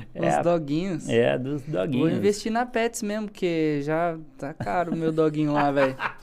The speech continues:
Speaker 2: Caramba, velho.
Speaker 1: Calma, calma, calma. Pets, quatro vírgula nove por cento. Opa, tem gente me ligando.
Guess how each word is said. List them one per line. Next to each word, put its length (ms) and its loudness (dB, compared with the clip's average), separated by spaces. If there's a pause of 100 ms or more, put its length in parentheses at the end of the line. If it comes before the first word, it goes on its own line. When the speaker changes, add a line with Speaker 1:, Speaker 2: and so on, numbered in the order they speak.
(140)
Speaker 2:
Caramba, 920 0
velho. 380 0 (1600)
Speaker 1:
Calma, 640 8
calma, 580 2
calma. 600 2 (600)
Pets, 420 4
quatro 420 6
vírgula 440 6
nove 320 2
por 240 2
cento. 440 2
Opa, 220 -2
tem 160 -6
gente 220 -6
me 80 -4
ligando. 420 0